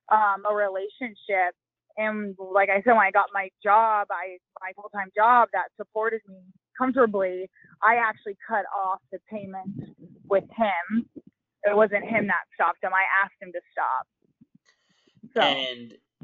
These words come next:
Speaker 2: assuming, I mean, he made a shit ton of money.
Speaker 1: He was a, uh, he was a lawyer.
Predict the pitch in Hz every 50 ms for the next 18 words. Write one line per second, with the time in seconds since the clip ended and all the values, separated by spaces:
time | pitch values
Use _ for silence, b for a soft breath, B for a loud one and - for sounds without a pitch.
0 | - - 139 - - - - - - 233 240 220 190 160 139 131 127 123 127 -
1 | - - - 139 135 135 143 160 160 156 147 135 123 117 110 - - 120 - -
2 | 131 123 123 123 123 123 123 127 131 131 - _ _ _ _ _ _ _ _ _
3 | _ _ _ _ _ _ 277 269 262 233 262 240 220 - - _ 220 220 208 196
4 | 180 202 208 262 269 247 226 214 208 185 151 156 175